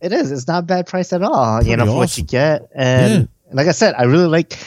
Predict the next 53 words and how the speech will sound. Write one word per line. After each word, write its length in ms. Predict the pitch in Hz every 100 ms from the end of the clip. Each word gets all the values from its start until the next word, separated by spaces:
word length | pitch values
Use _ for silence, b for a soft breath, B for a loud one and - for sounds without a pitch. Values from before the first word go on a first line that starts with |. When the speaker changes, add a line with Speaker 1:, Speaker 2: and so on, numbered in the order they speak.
| B
Speaker 1:
I 60 | 147
like 160 | 214 233
the 80 |
flight 280 | 214 214 202
test 240 | - 90 -
stuff. 260 | 87 87
Like, 160 | 104 104
I 40 |
like, 320 | 120 139 120 -
I 60 |
like 200 | 131 185
supporting 520 | - 147 - 113 107 90
them, 220 | 95 113
you 140 | 131
know, 80 | 123
and 100 | 123
I'm 80 | 147
sure, 300 | - 196 185
Speaker 2:
Yeah. 280 | 233 104 - - -
Speaker 1:
I 80 |
don't 120 | 165 180
know 60 |
if 60 | 156
Flight 220 | 160 143
Test 200 | 151 135
gets 200 | 139 -
any 140 | 127 127
kind 180 | 131 107
of 100 | -
cut 220 | 123 -
from 200 | 135 131
this 240 | 135 -
or 40 | 110
anything 500 | 117 127 147 143 127
because 180 | 104 101
of 60 | 107
their 80 | 104
branding, 480 | 113 117 127 127 113
of 100 | 92
their, 340 | 104 98 98 - b b b
you 120 | 110 107
know, 300 | 101 110 -
of 160 | 101
their, 500 | 107 101 98 98 104 107
like, 240 | 98 95
their 140 | 107 104
logo 460 | 107 113 123 110
partnership 520 | 95 117 127 123 147
with 160 | 147 -
this. 260 | 160 156 - b b b b b _
But, 440 | 113 110 110 113 -
I 120 | 156
mean, 500 | 170 180 180 185 185